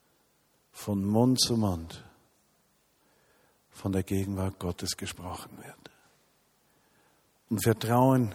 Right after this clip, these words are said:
auf dem Weg dorthin nicht unserer Leistung, unseren perfekten Entscheidungen, sondern nähren unseren Hunger und unser Verlangen. Herr, erbarme dich über uns. Und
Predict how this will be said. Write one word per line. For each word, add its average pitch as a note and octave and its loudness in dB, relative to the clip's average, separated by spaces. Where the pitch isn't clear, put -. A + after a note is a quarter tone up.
auf G#2+ -6
dem A2+ -2
Weg B2 4
dorthin A2+ -2
nicht A#2 -2
unserer A2+ 2
Leistung, C3 2
unseren A2 -2
perfekten A2+ 0
Entscheidungen, A2 0
sondern G#2+ 2
nähren A2+ 2
unseren A2 -2
Hunger G2 0
und F#2+ -4
unser G2+ -6
Verlangen. G2+ -14
Herr, A2+ 0
erbarme F#2+ 0
dich F2 -8
über - -12
uns. - -16
Und G#2 -6